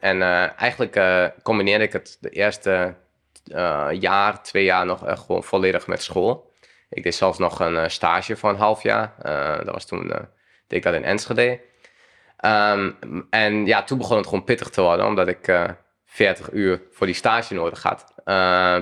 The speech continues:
per week. En, eh, maar ja, ik had ook, eh, gewoon, ik begon echt gewoon toernooien te hebben in andere landen. Dus ik ging naar Zweden heen, ik ging naar Frankrijk heen. Dus ja, dat werd toen gewoon, eh, dat werd toen nog wel pittig. De stage heb ik toen nog afgemaakt. Dus ik zat eigenlijk in het laatste jaar, eh, van mijn school.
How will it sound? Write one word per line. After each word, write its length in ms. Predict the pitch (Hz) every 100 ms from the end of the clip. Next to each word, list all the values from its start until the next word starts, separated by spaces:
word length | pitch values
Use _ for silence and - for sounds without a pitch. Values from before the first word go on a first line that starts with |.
| -
per 180 | 90
week. 340 | 85 90 101 - _ _
En, 340 | - 92 92 92
eh, 260 | 87 85 87
maar 180 | 69 92
ja, 220 | 92 95
ik 120 | 85 90
had 140 | 90
ook, 200 | 92 -
eh, 120 | 92 92
gewoon, 320 | - 90 87
ik 100 | 90
begon 240 | 95 110 101
echt 140 | 101
gewoon 180 | 101 98
toernooien 360 | - 104 104
te 80 | 101
hebben 200 | 104 98
in 80 | 92
andere 240 | 98 98
landen. 360 | 101 110 92 -
Dus 140 | 90
ik 80 | -
ging 140 | - 87
naar 80 |
Zweden 360 | - 113 104 80
heen, 180 | 80 80
ik 100 | -
ging 200 | - 50
naar 240 | 50 - _ _
Frankrijk 520 | - 127 - 82 82
heen. 200 | - - _ _ - _ _ _ _
Dus 120 | -
ja, 100 | 113 131
dat 100 | 120
werd 160 | 120
toen 140 | 123 117
gewoon, 360 | 110 104 104
eh, 180 | 98 95
dat 100 | 95 107
werd 160 | 107
toen 100 | -
nog 100 | 110
wel 80 | 95
pittig. 380 | 90 117 - 135
De 80 | -
stage 340 | - 117 120
heb 80 | 120
ik 60 | -
toen 120 | 107
nog 120 | 92
afgemaakt. 580 | - - 117 120 127 -
Dus 120 | -
ik 100 | 98
zat 140 | - 98
eigenlijk 300 | 104 107 -
in 100 | 98
het 80 |
laatste 360 | 90 95 92 -
jaar, 260 | 87 101 170 _ -
eh, 200 | - 107
van 160 | - 95
mijn 120 | 87
school. 460 | - 104 131 -